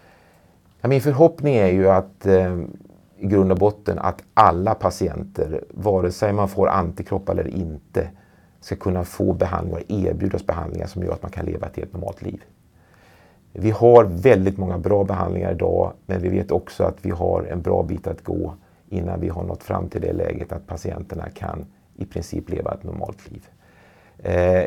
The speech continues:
jag hoppas att vi får verktyg att kunna förutspå och också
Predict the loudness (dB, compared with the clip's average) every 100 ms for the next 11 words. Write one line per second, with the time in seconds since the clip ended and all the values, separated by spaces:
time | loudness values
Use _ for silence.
0 | 2 2 2 0 0 0 -2 -2 -2 4
1 | 4 4 -2 -8 -4 -2 0 -2 -2 -4
2 | -2 -4 -2 2 2 0 -6 -10 -10 -2
3 | 0 2 -2 -2 -4 -2 -2 -2